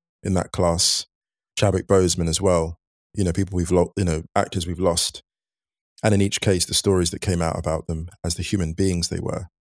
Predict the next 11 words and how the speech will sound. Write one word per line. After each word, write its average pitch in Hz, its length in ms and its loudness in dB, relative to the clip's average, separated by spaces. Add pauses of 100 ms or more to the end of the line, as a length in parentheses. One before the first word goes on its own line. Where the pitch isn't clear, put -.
And 87 100 0
I - 20 0
think 92 180 -2
it's - 200 -4
no 92 140 2
coincidence 92 580 0
that - 200 -2
people 90 340 -2
that 82 100 -4
invest 87 600 0 (1040)
such, - 480 0